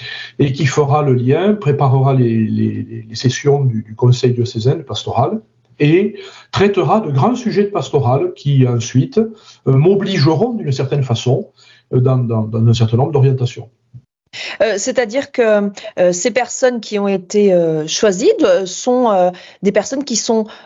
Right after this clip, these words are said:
Speaker 2: particulièrement, euh, connaisseuses de la,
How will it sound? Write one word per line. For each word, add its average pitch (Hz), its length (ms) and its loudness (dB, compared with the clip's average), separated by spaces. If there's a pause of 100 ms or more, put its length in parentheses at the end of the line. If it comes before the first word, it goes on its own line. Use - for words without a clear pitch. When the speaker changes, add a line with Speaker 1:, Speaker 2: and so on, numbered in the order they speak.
(220)
Speaker 2:
particulièrement, 226 1200 -2
euh, 190 440 4 (600)
connaisseuses 269 640 2
de 240 80 2
la, 196 540 2